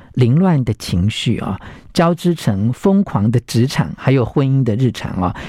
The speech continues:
其实都跟我们的家庭经验有很深的影响哦。他提到一个电视影集哈，呃，叫做《黑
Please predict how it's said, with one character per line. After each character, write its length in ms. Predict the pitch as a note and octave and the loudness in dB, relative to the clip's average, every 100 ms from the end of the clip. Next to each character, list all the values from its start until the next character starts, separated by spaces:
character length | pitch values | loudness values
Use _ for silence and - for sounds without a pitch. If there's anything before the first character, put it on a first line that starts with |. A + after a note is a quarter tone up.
| - - | -14 -8
其 320 | - C#3 G#3+ | 0 2 2
实 380 | - B2 A2 A#2 - - - | -2 -2 -2 -2 -8 -20 -4
都 260 | - E3+ F3 - - _ - | 2 2 0 -6 -20 _ 0
跟 220 | F#3+ G3+ | 2 4
我 120 | A2+ | 2
们 260 | D#2+ F2+ G2 | 0 -2 -2
的 200 | A2 F#2+ - - - | -2 -2 -6 -20 -16
家 480 | - D#3+ D3+ D3+ D3+ | -2 2 2 2 0
庭 420 | - F#2+ E2+ G2+ G#2+ | 0 -2 0 -2 -2
经 280 | B2 A2+ A#2+ | 0 2 2
验 200 | A2+ - - - - - | 0 -2 -14 -20 -14 0
有 400 | A#2 A2 A#2+ - - | 2 2 0 -4 -8
很 220 | - G2+ | -2 -2
深 360 | F#2+ - A#2 A2+ | -2 -2 0 0
的 120 | A2 - | -4 -4
影 260 | G#2 F2+ G#2+ | -2 0 -2
响 260 | - G#2 - | -2 -6 -2
哦。 220 | G#2 F#2+ - - - - | -2 -2 -6 -14 -14 -2
他 120 | C#4 | -2
提 260 | - - C3 | 0 -2 2
到 200 | F3 D#3+ | 2 2
一 120 | B2+ | 0
个 360 | A2 A#2+ A2 A2+ - - _ | 2 2 2 0 -8 -20 _
电 260 | G3 C#3+ | 2 2
视 720 | B2 - - D3+ C3 A2 A2+ - | -2 -8 0 2 4 2 -2 -2
影 260 | A2 F#2+ F#2+ | 0 2 -2
集 380 | - G2 F2+ G#2+ | -2 -2 -2 0
哈， 220 | G#2+ - - - - - | -2 -2 -8 -18 -14 -2
呃， 240 | G#2 G2 | 0 2
叫 180 | - C3 | 0 0
做 320 | - C#3 A#2+ A2+ | 0 0 0 0
《黑 480 | - E3 E3 E3 | -2 2 4 2